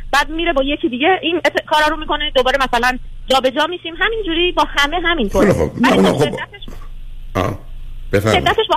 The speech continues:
Speaker 1: همسر من خیلی بیشتر بود، به خاطر اینکه بقیه بچه‌ها، ام، یه جورایی به قول معروف، ام، مثلاً من خیلی عذر می‌خوام، خیلی، خیلی عذر می‌خوام این کلمه رو می‌گم، چون خودش می‌گفت، می‌گفت "بچه‌های دیگه منو خر می‌کنن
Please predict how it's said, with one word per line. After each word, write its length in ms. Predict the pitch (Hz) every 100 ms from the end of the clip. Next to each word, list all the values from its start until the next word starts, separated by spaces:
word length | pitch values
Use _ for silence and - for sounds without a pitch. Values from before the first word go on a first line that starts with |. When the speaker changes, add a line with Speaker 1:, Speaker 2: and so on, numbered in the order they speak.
| 311
Speaker 1:
همسر 340 | 302 330 311
من 320 | 311 311 381 427
خیلی 200 | 403 311
بیشتر 340 | 262 - 339 381
بود، 120 | 392
به 60 | 302
خاطر 200 | 294 349
اینکه 260 | 381 403 - - - -
بقیه 420 | 277 269 269 269
بچه‌ها، 640 | 262 262 - 262 277 220 - - -
ام، 340 | 226 226 226
یه 120 | 254
جورایی 300 | 254 262 269
به 60 | 262
قول 220 | 247 269
معروف، 280 | 247 240 262 -
ام، 840 | 226 226 220 214 214 214 214 208 - - - - -
مثلاً 400 | - 302 339 339 359 - - 247 - - -
من 160 | 262 269
خیلی 220 | 277 269
عذر 180 | 277 254
می‌خوام، 260 | 233 220 214
خیلی، 280 | 262 262 247
خیلی 180 | 254
عذر 120 | 233 208
می‌خوام 180 | 202
این 80 | 202
کلمه 260 | 220 214 208
رو 120 | 214
می‌گم، 260 | 220 254 311 - - -
چون 100 | 269
خودش 360 | 302 294 226
می‌گفت، 240 | 208 202 240
می‌گفت 180 | 254 -
"بچه‌های 360 | 247 311 247 240
دیگه 220 | 233 277
منو 220 | 254 254
خر 260 | - 233 294
می‌کنن 460 | 403 320 269 269